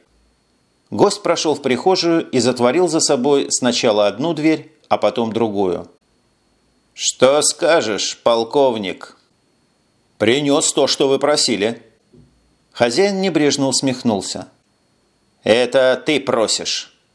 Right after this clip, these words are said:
неожиданно надменно и сухо произнес хозяин. «А я приказываю». Вольский глупо улыбнулся, переминаясь с ноги на ногу. «Виноват, неправильно выразился»,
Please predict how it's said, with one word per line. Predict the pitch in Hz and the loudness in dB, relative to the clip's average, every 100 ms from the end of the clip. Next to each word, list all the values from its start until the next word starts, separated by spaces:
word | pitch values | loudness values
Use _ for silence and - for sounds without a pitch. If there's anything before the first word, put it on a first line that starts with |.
| _ _ _ _ _ - | _ _ _ _ _ -4
неожиданно | 113 131 117 135 120 117 113 | 0 2 2 0 0 0 0
надменно | 113 110 139 160 135 123 | 0 0 -2 0 0 0
и | 120 | -2
сухо | - - - 160 | -2 -2 -2 -2
произнес | 127 123 107 123 120 | -2 -2 0 0 0
хозяин. | 127 120 107 92 80 - _ _ _ _ _ _ _ | -2 0 -2 -2 -6 -16 _ _ _ _ _ _ _
«А | 95 110 | 0 2
я | 117 135 175 117 - _ _ | 2 2 2 0 -4 _ _
приказываю». | - 107 147 151 123 101 104 92 87 82 - _ _ _ _ _ _ _ _ - | -2 0 0 0 0 0 -4 -2 -2 -4 -8 _ _ _ _ _ _ _ _ -4
Вольский | 104 185 185 - 147 | 0 2 0 -4 -2
глупо | 147 143 139 | -2 -2 0
улыбнулся, | 135 135 151 185 175 - 170 | 2 2 0 -2 0 0 -2
переминаясь | - - 139 131 127 147 143 139 | -2 -2 -2 0 2 2 0 -2
с | 131 | -2
ноги | 120 120 | 0 0
на | 113 98 | 0 -2
ногу. | 92 87 82 - _ _ _ _ _ _ _ _ _ - | -4 -10 -12 -14 _ _ _ _ _ _ _ _ _ -12
«Виноват, | 92 101 117 123 123 151 - - - 110 | -2 2 4 4 4 2 0 -6 -8 -6
неправильно | 104 110 - 139 151 135 143 | -2 -2 0 0 0 0 0
выразился», | 131 175 139 127 - 85 85 | 2 0 0 -2 -2 -4 -8